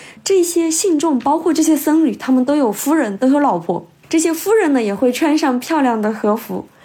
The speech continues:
去给来到庙里面看这个活动的人，比如说免费的倒一些茶，请他们喝茶。在我看来是一个非常有意思，而且确实是传承了很多年的。它没有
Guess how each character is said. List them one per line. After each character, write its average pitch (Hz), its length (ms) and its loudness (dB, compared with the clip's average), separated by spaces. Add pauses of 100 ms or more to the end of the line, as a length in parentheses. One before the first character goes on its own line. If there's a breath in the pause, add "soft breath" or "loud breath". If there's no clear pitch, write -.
(120 loud breath)
去 269 220 -2
给 208 260 -4
来 196 220 -2
到 233 360 -2 (140)
庙 254 220 0
里 208 120 -4
面 196 440 -6
看 240 180 -6
这 220 100 -8
个 202 120 -6
活 202 180 -6
动 262 180 -2
的 214 120 -4
人， 190 180 -4 (420 loud breath)
比 220 120 -4
如 202 100 0
说 233 180 -2
免 214 240 -2
费 269 220 -2
的 208 340 -6
倒 269 160 0
一 247 60 -2
些 247 160 -4
茶， 202 420 -10
请 - 160 -10
他 214 80 -4
们 262 140 0
喝 302 160 -2
茶。 202 400 -8 (500 loud breath)
在 466 200 -2
我 262 100 2
看 294 220 -4
来 208 160 -2
是 208 200 -6
一 247 80 0
个 226 140 -6
非 226 180 -4
常 254 300 -4
有 233 160 0
意 269 180 0
思， 339 140 -8
而 226 100 0
且 247 220 -2 (320 loud breath)
确 415 220 0
实 226 200 -4
是 262 320 -2
传 226 240 -2
承 269 200 0
了 247 120 -2
很 202 220 -6
多 240 140 0
年 202 280 -2
的。 196 180 -8 (420 loud breath)
它 - 120 -6 (380)
没 247 220 2
有 302 260 -2